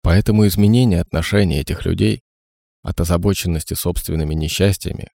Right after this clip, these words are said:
к желанию служить окружающим, тем, кому повезло еще меньше, и перенаправление своей духовной энергии на раскрытие своего нового смысла в жизни.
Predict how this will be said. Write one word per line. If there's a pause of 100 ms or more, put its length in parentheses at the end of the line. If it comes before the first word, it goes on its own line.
к
желанию
служить
окружающим, (640)
тем,
кому
повезло
еще
меньше, (800)
и
перенаправление
своей
духовной
энергии
на
раскрытие
своего
нового
смысла
в
жизни.